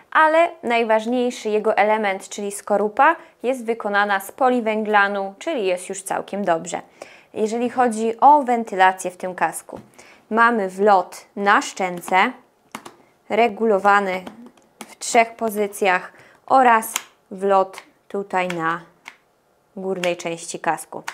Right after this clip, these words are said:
Gorące, wilgotne powietrze będzie wyciągane tymi wylotami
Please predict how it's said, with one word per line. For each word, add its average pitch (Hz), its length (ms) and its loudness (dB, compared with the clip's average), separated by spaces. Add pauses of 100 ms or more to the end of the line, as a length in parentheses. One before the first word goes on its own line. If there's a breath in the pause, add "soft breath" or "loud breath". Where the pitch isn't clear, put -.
(460 loud breath)
Gorące, 285 680 4
wilgotne 226 640 -2
powietrze 202 680 -2
będzie 226 420 2
wyciągane 202 680 -2
tymi 240 380 -2
wylotami 208 840 -4